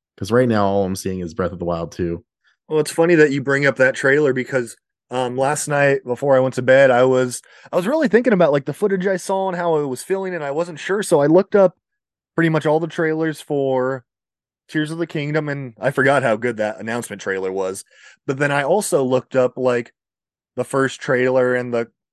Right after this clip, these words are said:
Speaker 2: major s-, trailers we had for the first Breath of the Wild,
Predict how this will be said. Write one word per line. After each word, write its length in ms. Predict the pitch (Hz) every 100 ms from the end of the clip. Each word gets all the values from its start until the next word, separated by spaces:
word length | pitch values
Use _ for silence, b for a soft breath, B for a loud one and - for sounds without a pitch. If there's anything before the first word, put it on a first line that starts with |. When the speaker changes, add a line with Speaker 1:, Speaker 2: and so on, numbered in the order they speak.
| _ _ _ _
Speaker 2:
major 380 | 135 127 123 127
s-, 80 | -
trailers 500 | - 135 123 123 117
we 100 | 117
had 180 | 123 113
for 100 | 120
the 60 |
first 280 | 117 208 -
Breath 240 | 117 113
of 60 | 110
the 40 | 107
Wild, 480 | 107 104 101 104